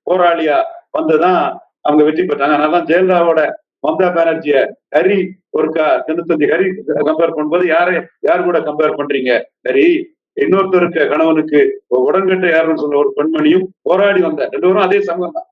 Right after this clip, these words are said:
போராடி வெற்றி பெற்ற அந்த சகோதரி மம்தா பானர்ஜி ஒண்ணா? யார, யார் கூட கம்பேர் பண்றீங்கன்னு தினத்தந்தி, ஆ, விவாதத்திலே ஹரி கிட்ட நான் பேசியிருப்பேன். But அவங்க போராளியா வந்தாங்க. ஆ, கன்ஷிராம் மிகப்பெரிய ஸ்ட்ராட்டஜில துணிச்சலா வந்தாரு.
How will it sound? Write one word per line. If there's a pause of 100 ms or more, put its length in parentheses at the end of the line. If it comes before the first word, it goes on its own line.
(160)
போராடி
வெற்றி
பெற்ற (160)
அந்த (200)
சகோதரி
மம்தா
பானர்ஜி
ஒண்ணா?
யார, (160)
யார்
கூட
கம்பேர்
பண்றீங்கன்னு (380)
தினத்தந்தி, (440)
ஆ,
விவாதத்திலே
ஹரி
கிட்ட (140)
நான்
பேசியிருப்பேன். (400)
But
அவங்க
போராளியா
வந்தாங்க. (300)
ஆ,
கன்ஷிராம்
மிகப்பெரிய
ஸ்ட்ராட்டஜில (340)
துணிச்சலா
வந்தாரு.